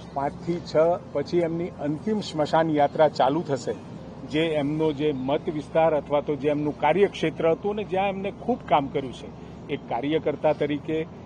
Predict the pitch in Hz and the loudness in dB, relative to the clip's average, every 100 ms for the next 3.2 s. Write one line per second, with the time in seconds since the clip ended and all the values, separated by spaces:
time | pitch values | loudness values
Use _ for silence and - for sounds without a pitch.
0 | - - - 143 147 - 147 139 127 - | -16 -16 -6 0 0 4 4 6 4 -2
1 | - - - - - - - - - 123 | -14 -14 -14 -14 -14 -14 -14 -14 -6 -4
2 | 147 214 214 165 170 170 165 160 156 160 | -2 6 6 6 4 6 8 8 4 2
3 | 165 165 | 0 0